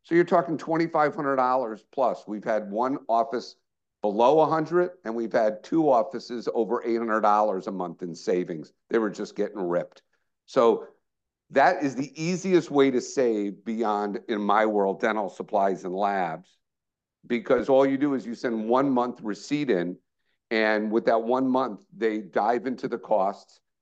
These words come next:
And the other one that we're using, they'll analyze your costs, and they'll just negotiate with you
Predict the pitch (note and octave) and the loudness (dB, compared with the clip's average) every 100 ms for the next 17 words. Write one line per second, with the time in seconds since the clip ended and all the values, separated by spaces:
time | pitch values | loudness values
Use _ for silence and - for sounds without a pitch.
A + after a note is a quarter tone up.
0 | _ A2+ B2 C3+ C3+ D#3+ F#3+ C3 G#2+ G#2 | _ -6 -4 2 2 4 4 4 2 0
1 | A2+ A#2+ _ _ _ A#2 A2+ A#2+ A#2 A2 | -2 -10 _ _ _ -2 0 0 0 0
2 | A#2+ A2 A#2 A2+ C3 C3 A#2+ A#2+ A2+ A2+ | -4 -2 -2 2 2 2 0 0 0 0
3 | A2 A#2 A#2+ A#2+ - A2+ B2 A#2 B2 C3+ | -4 -4 -2 -2 -4 -2 -2 -4 -10 -6
4 | A2+ A2 C3 D3+ - C3+ G#2 F#2 G2 G#2+ | -2 4 4 2 0 0 0 -2 -4 -2
5 | G2+ G#2+ | -4 -6